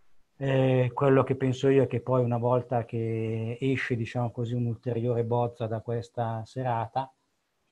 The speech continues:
poi andrà in qualche modo, diciamo così, formalmente approvata dalla cosiddetta plenaria, che pensiamo di poter fare non questo venerdì, ma il prossimo,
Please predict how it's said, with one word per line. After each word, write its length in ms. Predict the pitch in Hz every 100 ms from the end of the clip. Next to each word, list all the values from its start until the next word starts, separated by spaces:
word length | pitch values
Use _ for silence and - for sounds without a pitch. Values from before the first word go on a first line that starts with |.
| _ _ _ -
poi 240 | 120 113
andrà 300 | 117 113 113
in 100 | 113
qualche 320 | 101 110 -
modo, 220 | 113 113 107
diciamo 280 | 104 113
così, 240 | 101 95 113
formalmente 580 | - 120 120 117 117 113
approvata 720 | 107 123 113 107 104 113 113 _ _ _ _ _ _
dalla 400 | 104 113 110 107
cosiddetta 560 | 120 113 107 113 -
plenaria, 720 | - 120 113 107 104 110 113 -
che 260 | - 113 - _ _ _ _ _ _ _ _ _ -
pensiamo 760 | 131 127 - 139 139 143 143 131
di 140 | 127
poter 540 | - 123 123 127 123
fare 380 | 113 123 117 117
non 160 | 123 131
questo 260 | 127 117
venerdì, 380 | 120 127 123 120
ma 80 | 117
il 80 | 110
prossimo, 720 | 113 104 101 - 110 110